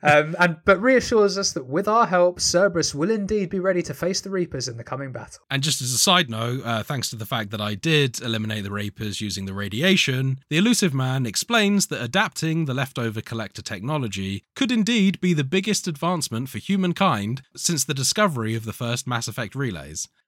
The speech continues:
Speaker 2: The game ends as Shepard and his team look onwards in hope. However, hope doesn't appear anywhere in sight as the camera slowly pulls away and shows what appears to be a massive fleet of Reaper ships descending upon the galaxy we inhabit.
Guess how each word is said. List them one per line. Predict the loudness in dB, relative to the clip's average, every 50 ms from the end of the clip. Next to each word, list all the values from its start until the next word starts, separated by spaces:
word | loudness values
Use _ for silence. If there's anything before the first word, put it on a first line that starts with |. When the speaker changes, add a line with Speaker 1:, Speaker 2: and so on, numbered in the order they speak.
| _ -2
Speaker 2:
The | 0 2
game | 4 4 4 6 6 6
ends | 6 6 6 6 4 4 4
as | 2 2
Shepard | 2 2 2 2 4 4 4 4
and | 6 6 6 6
his | 4 4 2
team | 0 0 2 2 2 2 2 2
look | 2 0 0 0 2
onwards | 2 4 4 6 6 4 4 4
in | 2 2
hope. | 0 -2 -6 -8 -10 _ _ -20 -20 -20 _ _ _
However, | -4 -2 2 4 6 6 6 4 4 2 2 0 -4 _ 0
hope | 0 2 2 0 0 0
doesn't | 0 2 2 0 0
appear | 0 2 2 2 4 4
anywhere | 2 2 2 2 2 2 2 4
in | 2 2 2
sight | 2 2 2 2 0 -2 -4 -6 _ _ _
as | -8 -6 -6
the | -6 -2
camera | 0 0 2 2 4 4 4 4
slowly | 2 2 2 2 2 2 2 2
pulls | 2 2 2 2 2 2 0
away | 0 -2 -2 -2 -2 -2 -2 -2 -4
and | -4 -4 -4 -2
shows | -2 0 0 0 2 2 0 0 -2
what | -6 -8 -10
appears | -10 -6 -4 -2 -2 -2 -2 -2
to | -2 -2
be | -2 0 0 0 0 -2 -2 -4
a | -8
massive | -6 -4 -4 -4 -2 -4 -4 -6
fleet | -6 -6 -6 -4 -4 -4 -4 -6 -8
of | -8 -10 -10 -6
Reaper | -4 -2 -2 -2 0 0
ships | 2 2 4 2 2 0 -2 -4 -4 -4 -6 _ _ -8
descending | -4 0 2 4 4 6 4 4 4 2 2 2 2
upon | 0 -2 -2 -4 -4 -2
the | -4 -4
galaxy | -2 0 0 0 0 0 0 0 2 2 2
we | 2 2 0 0 0 0
inhabit. | -2 -2 -4 -6 -6 -8 -10 -12 -14 -16